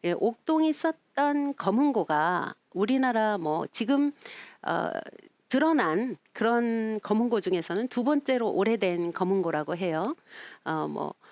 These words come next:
금강산 만폭동 폭포에, 뭐, 벼락 맞은 오동나무로 만들었다, 이런 건 좀 전설에 가까운 얘기인 것 같고요. 그래, 이 뒤에, 아, 공제 윤두서의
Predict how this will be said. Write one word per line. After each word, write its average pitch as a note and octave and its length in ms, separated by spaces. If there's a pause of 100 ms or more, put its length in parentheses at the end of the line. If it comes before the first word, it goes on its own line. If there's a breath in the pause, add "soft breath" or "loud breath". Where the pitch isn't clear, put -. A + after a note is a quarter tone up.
(520 loud breath)
금강산 G#3 800 (140)
만폭동 F3 880
폭포에, F#3+ 720 (240)
뭐, E3 400 (320)
벼락 G#3 240
맞은 F3 640 (180)
오동나무로 F3 800
만들었다, D#3 580
이런 G#3 260
건 F#3 200
좀 F3+ 180
전설에 G3+ 520
가까운 F3+ 480
얘기인 E3+ 360
것 E3 120
같고요. F3 500 (420 loud breath)
그래, G3+ 340
이 B3 280
뒤에, C#4+ 580 (560 soft breath)
아, G3+ 560 (460)
공제 C4+ 680
윤두서의 B3+ 920